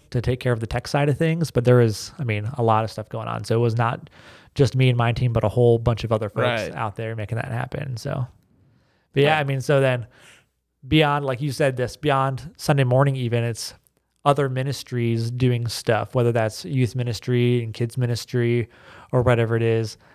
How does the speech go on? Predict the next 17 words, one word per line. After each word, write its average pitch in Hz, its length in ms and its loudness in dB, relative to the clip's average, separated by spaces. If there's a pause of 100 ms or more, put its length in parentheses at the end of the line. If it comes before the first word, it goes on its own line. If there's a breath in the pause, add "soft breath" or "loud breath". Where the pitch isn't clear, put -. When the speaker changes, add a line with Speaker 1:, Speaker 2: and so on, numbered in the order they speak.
(120 soft breath)
Speaker 1:
Like, - 360 -10 (540)
the 135 120 -4
technical 131 440 0
side 120 220 0
of 107 60 -4
things 117 240 -4
is, 110 260 -4 (500)
like, 127 180 -4 (100)
in 135 80 -6
my 127 240 2 (300)
thought, 117 300 -2
like 120 180 -6
a, - 140 -10 (460)
a 120 80 -4
support 139 400 -2
ministry 117 400 -8
where, 113 280 -4